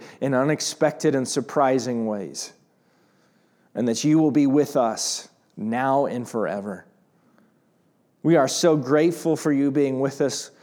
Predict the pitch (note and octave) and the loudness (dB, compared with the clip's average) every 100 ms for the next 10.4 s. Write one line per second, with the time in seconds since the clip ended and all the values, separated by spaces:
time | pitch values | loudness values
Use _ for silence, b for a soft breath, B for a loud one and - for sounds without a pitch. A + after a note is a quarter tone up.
0 | B B B B C#3 B2 C3+ C3 B2+ B2 | B B B B 0 0 2 0 2 -2
1 | - - - _ _ _ - C#3+ D#3 E3+ | -2 -10 -16 _ _ _ -4 0 2 2
2 | F#3 E3 D3+ C#3 C#3+ B2 - - D#3+ E3+ | 4 4 4 2 0 -4 -4 0 0 2
3 | E3+ - - D#3 D3+ - C#3+ C3 C3 C3+ | -2 -4 0 2 0 -4 0 2 2 2
4 | B2 C#3 - C#3 B2 A#2+ A2+ C3+ A#2+ A2 | 0 -4 -4 -2 -2 -2 -4 -2 0 0
5 | - B B B - - C#3 A2+ - A#2 | -4 B B B -12 -2 -2 -2 -2 -4
6 | - G2 E2 - - - - _ _ _ | -4 -10 -12 -16 -14 -16 -16 _ _ _
7 | _ _ _ _ _ _ _ _ _ _ | _ _ _ _ _ _ _ _ _ _
8 | _ _ _ - - E3+ E3 D3 - D#3+ | _ _ _ -12 0 2 2 -2 0 -2
9 | - D3+ C#3 C3+ C3 B2+ A2 A#2 G#2+ - | 0 0 2 2 0 -2 -4 -8 -8 -10
10 | - - - | -10 -10 -10